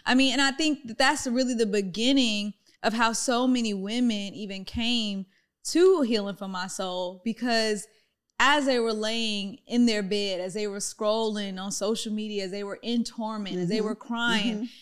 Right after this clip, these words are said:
Speaker 1: it's a certain level deeper beyond your emotions and what you're feeling to
Speaker 2: Mm-hmm.
Speaker 1: say, "God, what do I require?"
Speaker 2: Mm-hmm, mm-hmm, mm-hmm.
Speaker 1: And when you really can sit back and just say, "What do I require?" Because this, I could go off on a man. I could go off
Speaker 2: Mm-hmm,
Speaker 1: on the
Speaker 2: mm-hmm,
Speaker 1: children.
Speaker 2: mm-hmm,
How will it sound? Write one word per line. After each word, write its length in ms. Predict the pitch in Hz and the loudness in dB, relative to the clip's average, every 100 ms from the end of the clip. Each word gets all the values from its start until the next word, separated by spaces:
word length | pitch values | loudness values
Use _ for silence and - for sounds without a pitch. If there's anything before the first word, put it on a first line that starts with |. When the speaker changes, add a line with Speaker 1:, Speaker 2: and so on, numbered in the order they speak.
| - | -6
Speaker 1:
it's 180 | 254 269 | -2 0
a 60 | 262 | 0
certain 420 | - 302 285 254 | 0 2 4 2
level 360 | 247 262 240 208 | 2 0 0 -2
deeper 500 | 175 254 285 285 262 | 0 0 2 -2 -2
beyond 640 | 226 214 208 214 214 208 | -2 -4 -4 -4 -6 -6
your 140 | 196 | -6
emotions 500 | 185 196 214 - 220 | -6 -6 -6 -4 -4
and 80 | 196 | -4
what 180 | 196 165 | -6 -8
you're 140 | 196 | -8
feeling 280 | 196 214 185 | -8 -6 -2
to 40 | 180 | 0
Speaker 2:
Mm-hmm. 80 | 240 | 0
Speaker 1:
say, 160 | 190 | -2
"God, 320 | 190 226 208 196 | -4 -4 -4 -6
what 100 | 269 | -8
do 160 | 277 | -6
I 100 | 214 180 | -6 -8
require?" 600 | - _ - 185 185 190 | -14 _ -12 -6 -2 2
Speaker 2:
Mm-hmm, 320 | 254 247 214 | 2 2 0
mm-hmm, 380 | 208 233 - 196 | 0 -2 -4 -2
mm-hmm. 180 | 240 247 | 0 2
Speaker 1:
And 160 | 254 247 | 2 2
when 100 | 269 | 4
you 260 | 294 254 254 | 4 2 -2
really 280 | 330 320 | -2 -2
can 160 | 285 277 | -2 -4
sit 320 | 240 285 208 | -4 -6 -4
back 280 | 214 240 240 | 0 0 0
and 80 | 220 | -8
just 100 | 208 | -6
say, 140 | 226 | -6
"What 160 | 214 302 | -4 -2
do 100 | 294 | -4
I 140 | 240 | -6
require?" 500 | 202 196 240 240 220 | -10 -12 -8 -6 -4
Because 320 | 196 202 202 | -6 -6 -8
this, 240 | 185 311 262 - - - | -4 -4 -4 -14 -10 0
I 80 | 605 | 0
could 100 | 359 | 2
go 140 | 226 202 | 0 2
off 200 | 196 202 | 0 -2
on 120 | 196 | -10
a 40 | |
man. 440 | 190 190 202 240 262 | -10 -10 -8 -8 0
I 120 | 214 | 4
could 80 | 262 | 4
go 60 | 254 | 6
off 100 | 240 | 4
Speaker 2:
Mm-hmm, 100 | 240 | 2
Speaker 1:
on 80 | 214 | 0
the 60 | |
Speaker 2:
mm-hmm, 100 | 226 | 2
Speaker 1:
children. 440 | 262 311 196 220 277 | 4 2 2 4 4
Speaker 2:
mm-hmm, 140 | 285 | 4